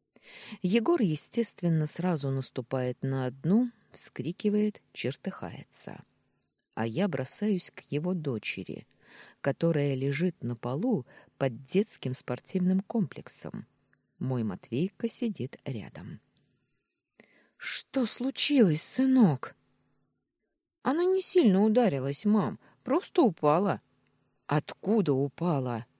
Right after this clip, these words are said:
Егор уже сидит рядом. «Ярчик, как же ты так? Где болит?» «Здесь», — она показывает лобик,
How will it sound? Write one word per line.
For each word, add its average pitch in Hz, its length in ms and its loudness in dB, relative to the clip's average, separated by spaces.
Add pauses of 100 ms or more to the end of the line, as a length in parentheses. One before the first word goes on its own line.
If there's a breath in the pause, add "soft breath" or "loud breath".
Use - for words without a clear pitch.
(460 loud breath)
Егор 143 600 0
уже 170 360 2
сидит 175 560 -4
рядом. 127 520 -6 (1200 soft breath)
«Ярчик, 190 800 4 (140)
как 214 380 4
же 143 160 -2
ты 143 140 2
так? 143 360 -2 (240 soft breath)
Где 208 440 4
болит?» 196 600 4 (1120)
«Здесь», — 262 800 2 (480)
она 127 260 -2
показывает 127 800 -6
лобик, 175 480 -4